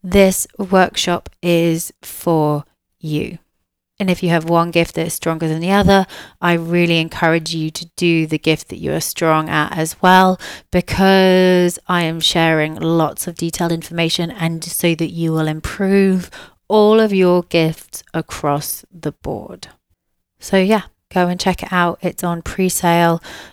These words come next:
until the thirty-first of October midnight, and then it goes up in price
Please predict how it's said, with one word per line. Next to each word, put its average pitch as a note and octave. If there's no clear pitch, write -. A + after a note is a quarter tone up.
until D#3+
the D3+
thirty-first E3
of E3
October D3+
midnight, F3+
and D#3
then D3
it D#3+
goes D3
up -
in D#3+
price E3